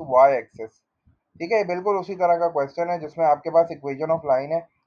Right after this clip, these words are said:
Equation of line जो है वो हमारे पास है x minus y equals to five, ये एक linear equation है जिसको हम equation of line कह रहे हैं। तो x minus y is equals to five और ये किसको cut कर रही है? ये x, ये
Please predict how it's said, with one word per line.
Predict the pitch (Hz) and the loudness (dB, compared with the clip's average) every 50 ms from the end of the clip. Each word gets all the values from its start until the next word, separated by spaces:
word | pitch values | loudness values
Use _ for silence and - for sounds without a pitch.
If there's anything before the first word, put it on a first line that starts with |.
| _ _ - | _ _ -20
Equation | 139 139 147 156 160 170 180 185 185 | -18 -10 -8 -6 -4 -2 0 0 0
of | 160 160 151 | 2 4 4
line | 151 170 185 190 | 4 4 2 -2
जो | 185 180 | 0 2
है | 175 | 2
वो | 180 180 175 165 | 4 4 2 2
हमारे | 156 143 143 151 | 2 2 0 2
पास | 151 156 151 151 - 175 | 4 4 2 2 2 0
है | 175 - 131 | -4 -2 0
x | 143 156 160 - 165 | -2 -2 -4 -6 -6
minus | 156 147 143 147 156 160 - 143 | -4 -4 -4 -4 -6 -8 -2 0
y | 139 139 | 0 0
equals | 147 143 135 143 147 147 _ - | 0 -2 -6 -8 -10 -10 _ -18
to | 151 139 - | -14 -4 -2
five, | 131 123 127 147 180 - - _ _ _ _ _ _ _ _ - | 0 0 0 -4 -10 -14 -18 _ _ _ _ _ _ _ _ -12
ये | 131 147 | -10 -10
एक | 147 147 | -10 -10
linear | 147 143 139 139 139 160 170 | -12 -12 -10 -8 -4 -4 -4
equation | 175 170 160 160 156 147 151 151 | -4 -4 -6 -8 -6 -6 -4 -4
है | 151 156 156 _ _ - | -4 -6 -6 _ _ -20
जिसको | 143 139 - - 147 | -20 -16 -6 -6 -6
हम | 139 139 | -6 -6
equation | 131 139 135 135 139 143 147 | -8 -8 -8 -6 -6 -6 -6
of | 151 147 147 135 | -6 -4 -2 -2
line | 131 143 151 151 | -2 -2 -6 -4
कह | 156 147 143 | -2 -2 0
रहे | 143 139 | 0 -2
हैं। | 139 - _ _ _ _ _ _ _ _ - | -8 -10 _ _ _ _ _ _ _ _ 0
तो | 151 160 | 0 0
x | 170 170 - | 0 0 0
minus | 175 170 175 190 185 170 175 | 0 2 2 0 -2 2 4
y | 170 170 | 4 4
is | 170 175 175 | 2 -2 -8
equals | 165 185 180 175 - | -6 -6 -8 -8 -8
to | - - - 165 | -12 -2 2 4
five | 143 151 175 180 | 4 4 4 0
और | 185 180 185 | -4 -6 -8
ये | 185 | -10
किसको | 185 185 180 - - 214 | -12 -12 -12 -4 -4 -2
cut | 208 202 185 185 175 | 0 0 0 0 0
कर | 190 185 180 | -4 -4 -4
रही | 196 202 | -4 -6
है? | 202 | -4
ये | 196 190 185 | -2 -2 -2
x, | 185 _ _ - | -4 _ _ -18
ये | 156 156 160 175 180 | -14 -8 -6 -4 -2